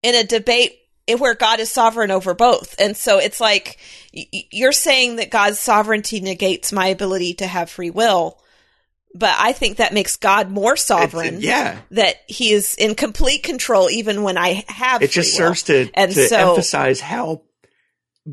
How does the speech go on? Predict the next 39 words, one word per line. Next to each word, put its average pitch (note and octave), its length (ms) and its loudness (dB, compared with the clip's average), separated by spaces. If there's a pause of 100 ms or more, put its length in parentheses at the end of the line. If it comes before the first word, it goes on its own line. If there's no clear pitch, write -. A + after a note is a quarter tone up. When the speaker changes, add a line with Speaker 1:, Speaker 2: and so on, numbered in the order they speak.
Speaker 2:
beyond D3+ 480 2
our D3+ 320 0 (260)
ken C#3 440 -2
he B2+ 280 -2
actually A#2 600 -4
is. G2 600 -8 (1120)
Speaker 1:
Yeah. B3 380 2 (100)
<laughs> - 60 -10 (340)
Speaker 2:
And, B3 100 4
you E3+ 100 2
know, F3 180 6
it, E3 180 0
it, D3+ 320 -2
it, - 280 -10
that's G3+ 240 -2
one G#3 120 4
of E3 80 -2
those D#3+ 200 0
things D#3+ 240 -4
where D3 160 0
I C#3 60 2
think D#3 220 -6
we're D#3+ 80 -4
gonna D#3 180 -6
get C#3+ 180 -8
to D3 80 -4
heaven C3+ 520 -2
and, A2+ 320 -12
and, A#2 520 -6
you C#3 120 -8
know, C3 100 -2
somebody's D3+ 400 -4
gonna C#3 160 -6
go C3+ 140 2
up C#3 140 -2
to - 60 -12
him C3+ 80 -8
and B2+ 120 -10
say, C#3+ 220 -2